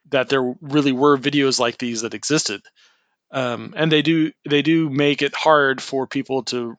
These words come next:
to recognize truth from reality. But there's also a lot of, uh, practical applications people can do as well. It speeds up animation. Um, you can kind of, uh, think of animation, you can, as a, as a giant deep fake project. And so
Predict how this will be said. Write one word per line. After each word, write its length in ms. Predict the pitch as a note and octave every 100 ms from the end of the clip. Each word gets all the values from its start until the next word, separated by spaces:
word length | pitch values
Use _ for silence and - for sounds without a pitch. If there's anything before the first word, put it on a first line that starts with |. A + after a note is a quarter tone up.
| -
to 120 | -
recognize 560 | B2 C#3 C3 B2 A#2+ A#2+
truth 260 | - C3
from 200 | - B2
reality. 480 | A2+ A#2 B2+ G#2+ A2+ -
But 120 | D3+
there's 160 | E3+
also 260 | A3 B3 G#3+
a 20 |
lot 200 | E3 D#3+
of, 180 | D3 B2+
uh, 200 | C3+ B2+
practical 600 | - E3+ - - B2 A#2+
applications 600 | C3 - - B2 - A2
people 280 | - C3+ B2
can 160 | A#2 A2
do 160 | A2+
as 120 | G#2
well. 360 | A2+ B2+ A2 G2+ _ - - _ _ _
It 140 | C#3+ -
speeds 300 | - E3 E3
up 120 | D3+
animation. 720 | D3+ D3+ C#3 C#3 F3 F#3+ F#3+ _ _ -
Um, 500 | C3 A#2+ A#2 A#2 B2 -
you 120 | C3+
can 280 | - A#2+ A#2
kind 240 | C#3 C3+
of, 180 | B2+ A#2+
uh, 240 | A#2+ A#2 G#2+ - _ _ _
think 200 | C#3+ C3+
of 280 | C3+ B2+ - -
animation, 640 | D3 C#3 C#3 C3+ C#3+ C3+
you 80 | B2+
can, 340 | B2 B2 A#2 A2+ _ _ _ -
as 160 | C3
a, 300 | B2 A#2 A2+ -
as 160 | C3
a 80 | A#2+
giant 420 | B2 C3+ C3+ -
deep 240 | - C#3+ -
fake 300 | C#3 C3 -
project. 560 | C#3 C3+ A#2 A2+ - - _ _ _ _ -
And 180 | C3
so 400 | - C3 B2 A#2+